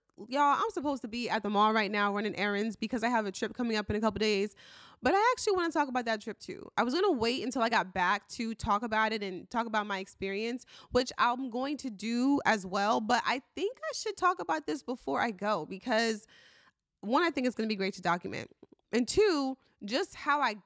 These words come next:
got here, how I even got invited to the trip, and how it's even possible for me to go. Everything really aligned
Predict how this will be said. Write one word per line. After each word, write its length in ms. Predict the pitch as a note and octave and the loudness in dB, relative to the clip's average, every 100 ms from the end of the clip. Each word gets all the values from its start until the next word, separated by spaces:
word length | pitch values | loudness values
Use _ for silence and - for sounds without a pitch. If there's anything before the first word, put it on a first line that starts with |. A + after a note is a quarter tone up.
| _ | _
got 240 | F#3+ A3+ C4 | -2 -2 -2
here, 340 | C4 C4 C4+ | -8 -6 -6
how 160 | C4+ A#3 | -2 -2
I 220 | G#3+ G3 - | -2 -4 -6
even 240 | A#3 B3+ | -2 2
got 140 | A#3 | 2
invited 640 | G#3+ G3+ F3+ G3+ A#3 G#3+ - | 2 0 0 0 0 -2 -4
to 120 | B3+ | -6
the 80 | F#3+ | -6
trip, 380 | - A3 B3 - - _ _ | -2 0 0 -6 -20 _ _
and 480 | A3 A3 G#3+ G#3 F#3 - | 0 0 0 -4 -6 -8
how 340 | - A#3 A3 G#3+ | 0 0 2 -4
it's 160 | F#3 | -8
even 180 | A3+ A3 | -8 -8
possible 440 | A#3 G#3+ - A3 A3+ | -2 -2 -2 -8 -8
for 120 | G#3 | -8
me 120 | G3 | -8
to 100 | G3 | -8
go. 360 | F3+ G3 G#3 - | -2 2 2 2
Everything 540 | A3+ C4 E4+ D#4 D4+ | 0 0 -4 -4 -2
really 360 | A#3+ B3+ C4 A#3+ - | -2 -2 -2 -4 -2
aligned 720 | G#3 G3 F#3+ A3+ B3+ C#4 D4 | 0 2 2 2 2 2 0